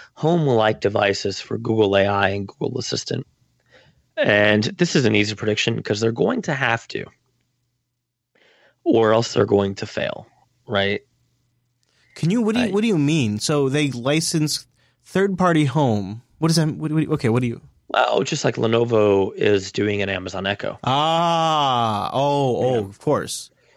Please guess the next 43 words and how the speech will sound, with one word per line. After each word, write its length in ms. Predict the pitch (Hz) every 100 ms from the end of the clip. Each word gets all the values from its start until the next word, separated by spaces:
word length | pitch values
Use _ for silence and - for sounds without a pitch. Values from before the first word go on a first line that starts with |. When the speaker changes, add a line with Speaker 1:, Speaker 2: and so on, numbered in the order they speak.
| -
Speaker 1:
License 380 | 123 123 123 117
the 80 | 123
software. 580 | - 107 - - 50 -
Oh, 280 | 220 - -
you 140 | 247
know, 100 | -
the 100 | 165
Speaker 2:
Well, 80 | 170
Speaker 1:
old 80 | 175
Speaker 2:
you 80 | 190
know, 120 | 190
Speaker 1:
Microsoft 160 | 196 180
Speaker 2:
th-, 100 | -
Speaker 1:
model. 280 | 175 - 160
Speaker 2:
a-, 200 | 175 170
at 220 | 165 180 -
C 300 | 190 190 147
E 40 |
S, 260 | 196 254 -
NVIDIA 520 | 127 107 110 135 190
did 200 | 135 127
announce 360 | 110 113 135 -
the 80 |
Google 380 | 110 135 135 123
Assistant 580 | 123 - 170 - 120 131 - _
in 500 | 143 143 139 135 139 -
the 180 | 139 131
Speaker 1:
That's 160 | 117 135
Speaker 2:
NVIDIA 100 | 123
Speaker 1:
true. 100 | 151
Speaker 2:
Shield, 220 | 165 127
which 140 | 135
is 120 | 139 135
Speaker 1:
That 80 | 113
Speaker 2:
tied 160 | 175
Speaker 1:
may 40 | 110
Speaker 2:
to 40 |
your 80 | 110
Speaker 1:
already 140 | 110 110
be 60 |
Speaker 2:
Google 140 | 107 127
Speaker 1:
true. 140 | 135
Speaker 2:
account. 220 | 127 -